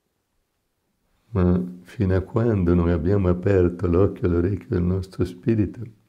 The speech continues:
siamo come morti spiritualmente, non siamo ancora nati, eh.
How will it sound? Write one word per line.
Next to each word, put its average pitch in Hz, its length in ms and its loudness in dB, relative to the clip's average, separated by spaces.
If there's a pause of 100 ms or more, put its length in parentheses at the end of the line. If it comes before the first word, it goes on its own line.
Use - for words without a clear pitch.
(760)
siamo 107 480 0
come 107 260 0
morti 90 640 2
spiritualmente, 85 1080 -4
non 90 160 0
siamo 101 320 0
ancora 92 400 0
nati, - 760 -4
eh. 92 320 -8